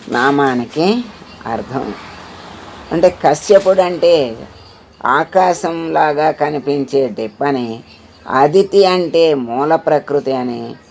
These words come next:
వామనుడు దేవతల రాజ్యాన్ని మళ్ళా వాళ్ళకి ఇవ్వటానికి దేవేంద్రుడు ఆ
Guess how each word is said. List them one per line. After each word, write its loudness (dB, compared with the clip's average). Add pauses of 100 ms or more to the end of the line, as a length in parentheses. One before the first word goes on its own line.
(240)
వామనుడు 2 (360)
దేవతల 4
రాజ్యాన్ని 0 (380)
మళ్ళా 2
వాళ్ళకి 2
ఇవ్వటానికి 4 (420)
దేవేంద్రుడు 0 (160)
ఆ 2